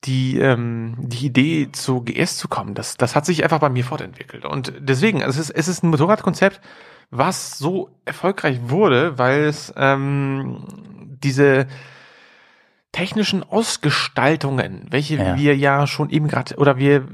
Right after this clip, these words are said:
Speaker 1: im Laufe dieses Casts ja schon besprochen haben, die haben die noch perfektioniert. Es wurde deutlich leichter. Also die Kiste wog auf einmal nur noch zweihundertfünfundzwanzig Kilogramm. Also es waren auf einmal von werksseitig aus
Speaker 2: Ja, da ging's
Speaker 1: deutlich
Speaker 2: wieder nach unten.
Speaker 1: Es ging wieder nach unten.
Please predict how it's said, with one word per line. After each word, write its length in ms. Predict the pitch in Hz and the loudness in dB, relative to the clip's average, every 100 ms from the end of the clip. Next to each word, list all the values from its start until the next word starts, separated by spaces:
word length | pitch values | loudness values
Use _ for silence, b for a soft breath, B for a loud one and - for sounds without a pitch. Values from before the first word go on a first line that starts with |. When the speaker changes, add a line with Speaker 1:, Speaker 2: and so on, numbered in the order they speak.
| 135 | -10
Speaker 1:
im 140 | 143 | -4
Laufe 480 | 139 143 143 139 139 | 0 0 0 0 0
dieses 440 | 131 131 135 131 - | -2 -2 -2 -4 -6
Casts 380 | - 143 - 131 | -4 -4 -4 -2
ja 120 | 131 | -2
schon 160 | - | -2
besprochen 400 | 127 123 - 160 | -4 -4 -6 -6
haben, 220 | 120 107 123 | -4 -4 0
die 160 | 123 | 0
haben 100 | 160 | 0
die 80 | 165 | -2
noch 160 | 160 - | -2 0
perfektioniert. 640 | 156 156 151 151 160 127 | -2 -2 -2 0 2 2
Es 140 | 120 117 | 0 2
wurde 200 | 147 139 | 4 4
deutlich 340 | 139 135 - | 2 0 0
leichter. 320 | 151 175 - | 0 0 -2
Also 180 | 123 127 123 131 B | 0 0 0 -6 B
die 140 | 131 - | -10 0
Kiste 420 | 220 - 143 123 | 0 0 -2 2
wog 240 | 208 - - | 2 2 -8
auf 180 | 113 - | -4 0
einmal 240 | 151 147 | 2 4
nur 100 | 147 | 4
noch 160 | 143 - | 0 -2
zweihundertfünfundzwanzig 1000 | - 151 151 151 - 208 - - - - | -2 0 2 0 2 2 2 -6 -12 -6
Kilogramm. 340 | 104 - - _ b b b b | -6 -4 -10 _ b b b b
Also 200 | 139 127 | -2 0
es 180 | 127 123 | 0 0
waren 320 | 139 170 180 - | 0 0 -2 -4
auf 180 | - 143 | -2 2
einmal 140 | 151 | 2
von 220 | 151 135 | 2 2
werksseitig 600 | 147 170 - 147 151 147 | 2 0 -2 -4 -4 -6
aus 280 | - 151 - B - | -4 -4 -6 B -2
Speaker 2:
Ja, 140 | 135 | 0
da 60 | 107 | 4
ging's 20 | |
Speaker 1:
deutlich 260 | 170 160 | 2 4
Speaker 2:
wieder 100 | 160 | 2
nach 100 | 151 | 2
unten. 380 | 147 127 87 104 - | 2 0 0 -4 -4
Speaker 1:
Es 160 | 143 139 | -6 -2
ging 240 | 180 208 | -2 0
wieder 160 | 214 202 | 0 0
nach 160 | 196 | -2
unten. 320 | 202 160 117 | -4 -4 -8